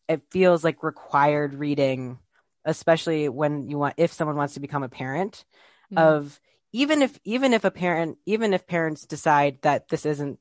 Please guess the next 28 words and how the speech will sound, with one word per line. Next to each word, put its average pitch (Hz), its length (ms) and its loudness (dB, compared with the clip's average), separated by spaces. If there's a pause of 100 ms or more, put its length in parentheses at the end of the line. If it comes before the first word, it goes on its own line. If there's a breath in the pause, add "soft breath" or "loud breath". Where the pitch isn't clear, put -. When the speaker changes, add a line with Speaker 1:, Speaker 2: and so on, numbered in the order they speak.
Speaker 1:
the 151 120 -2
route 135 300 0
for 139 120 -4
them, 143 380 -2 (400 soft breath)
just 190 520 4 (460)
reading 185 460 4
it 254 260 2
and 156 200 0
getting 165 260 4
a 139 80 0
framework 196 540 0
and 151 120 -2
a 139 60 -2
sense 165 440 -2
of, 143 380 0 (1080)
you 180 100 2
know, 147 140 -2 (1800)
options 226 720 2 (220)
<laughs> - 220 -6
and 170 380 2
Speaker 2:
Mm. 156 120 -12 (100)
Speaker 1:
is 175 200 4
just, 185 220 -4
it 151 140 -8
just 175 160 -6
feels 170 200 0
so 160 200 2
important. 127 580 -4